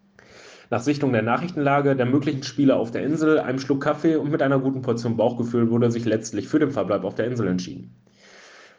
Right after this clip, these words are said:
Was sich, äh, dann im Nachhinein auch als richtig herausstellte, denn am Mittwoch kam die Meldung, dass das Coppa-Halbfinale zwischen Neapel und Inter, ähm, ja,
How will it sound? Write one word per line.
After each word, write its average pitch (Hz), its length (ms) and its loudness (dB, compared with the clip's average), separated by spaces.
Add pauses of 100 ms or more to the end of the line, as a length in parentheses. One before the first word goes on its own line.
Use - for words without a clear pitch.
(160)
Was 110 220 -4
sich, - 440 0
äh, 101 100 -6
dann 113 180 0
im 113 120 0
Nachhinein 120 520 2
auch 117 140 0
als 117 200 -4
richtig 143 300 0
herausstellte, 139 680 2
denn 117 260 2
am 117 180 0
Mittwoch 120 300 0
kam 117 180 0
die 113 80 2
Meldung, 117 340 2
dass 107 140 -2
das 107 140 -6
Coppa-Halbfinale 113 960 0
zwischen 113 520 -4
Neapel 107 460 0
und 110 180 -4
Inter, 113 480 -2 (540)
ähm, 107 560 0 (280)
ja, 98 240 0